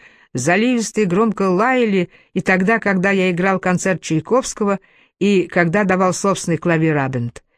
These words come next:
Восемнадцатое июля тысяча девятьсот двадцать шестого года. Из местной прессы. Этим выступлением молодой музыкант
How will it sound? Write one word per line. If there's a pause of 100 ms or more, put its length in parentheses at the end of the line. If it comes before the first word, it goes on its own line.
(220)
Восемнадцатое
июля
тысяча
девятьсот
двадцать
шестого
года. (1400)
Из
местной
прессы. (1120)
Этим
выступлением
молодой
музыкант